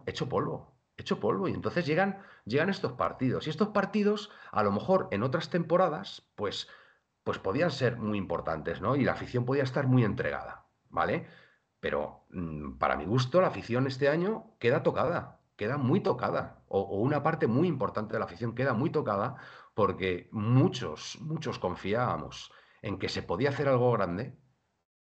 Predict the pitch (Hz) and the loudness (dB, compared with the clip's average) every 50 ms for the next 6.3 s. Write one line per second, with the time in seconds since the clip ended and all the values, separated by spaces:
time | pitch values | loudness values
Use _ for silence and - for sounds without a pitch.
0 | _ _ - 95 92 92 98 85 101 92 92 - - 87 85 85 85 - - 92 | _ _ -8 -6 -4 -4 -2 -2 -2 -2 -2 -2 -4 -2 -2 -2 -4 -4 -4 -6
1 | 85 - 92 90 - - 117 107 98 85 78 67 85 85 85 78 - 90 90 90 | -2 -2 -2 -2 0 2 2 2 2 2 -2 -2 -2 -2 -2 -2 -2 -2 -2 -2
2 | 92 90 95 92 82 90 110 127 127 104 - - 156 131 - 107 92 - - 107 | 0 0 0 2 2 2 2 2 2 2 0 -2 -4 -4 -2 -2 -2 0 -2 0
3 | - 110 104 101 101 101 127 135 123 90 78 - - - 131 117 104 101 90 95 | 2 4 4 4 4 2 2 0 0 -2 -2 -4 -6 -4 -2 -2 -2 -2 -2 -2
4 | 92 92 90 87 - 123 123 117 101 92 104 - 85 85 - - 117 110 104 110 | -2 -2 -2 0 2 2 2 2 0 -4 -4 -4 -6 -8 -6 -4 -2 -2 -2 -4
5 | 104 - 98 - - 127 123 - 92 - - 95 90 87 - 78 76 - - 110 | -6 -8 -10 -8 -8 -8 -6 -6 -8 -6 -6 -6 -6 -6 -6 -6 -8 -4 -4 -4
6 | 104 90 90 85 78 | -4 -2 -4 -6 -8